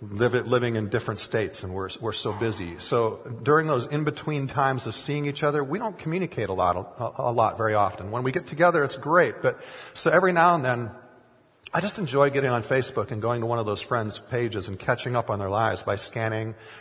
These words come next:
their timeline. I was thinking about that this past week. And I realized God has a different kind of a Facebook timeline for each one of us.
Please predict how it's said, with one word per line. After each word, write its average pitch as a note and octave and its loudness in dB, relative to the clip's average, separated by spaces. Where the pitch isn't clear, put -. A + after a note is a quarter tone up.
their G#2 0
timeline. G2+ -2
I - -8
was G3 -2
thinking F#3+ 2
about B2+ 8
that A2+ 4
this - -4
past - 0
week. A2+ -6
And C3 -2
I - 4
realized C#3 4
God G3 4
has F#3+ -2
a A2 0
different D#3 -2
kind A#2 0
of A2 -2
a G#2+ -4
Facebook A2 -4
timeline F2 -6
for A#2 0
each B2 -6
one A2 0
of F#2+ -2
us. - -10